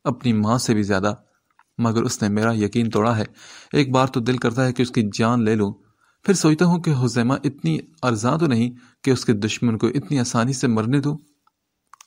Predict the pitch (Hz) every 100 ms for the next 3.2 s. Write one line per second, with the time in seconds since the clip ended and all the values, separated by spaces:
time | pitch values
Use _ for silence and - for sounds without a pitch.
0 | - 117 101 113 127 117 101 - 101 101
1 | 104 - 113 113 110 107 104 _ _ _
2 | - 170 151 156 156 147 113 117 101 104
3 | -